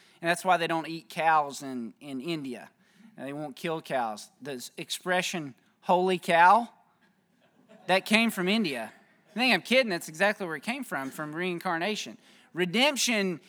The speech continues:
is how you live your life. Well, the Bible doesn't say that. The Bible says something completely different. The Bible says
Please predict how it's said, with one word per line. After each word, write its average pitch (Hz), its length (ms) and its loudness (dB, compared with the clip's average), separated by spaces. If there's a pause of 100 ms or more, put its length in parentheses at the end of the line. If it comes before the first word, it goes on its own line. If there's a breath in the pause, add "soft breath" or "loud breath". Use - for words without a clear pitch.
(120 loud breath)
is 202 280 2
how 214 140 8
you 208 220 2
live 190 200 2
your 180 120 -2
life. 220 540 4
Well, 196 140 -2
the 196 60 -4
Bible 285 340 6
doesn't 170 300 0
say 123 240 -6
that. 147 340 -4 (260 soft breath)
The 160 60 -14
Bible 233 240 6
says 214 240 -4
something 185 280 -4
completely 160 440 -10
different. 226 240 -2
The 156 80 -10
Bible 247 260 4
says 175 400 -4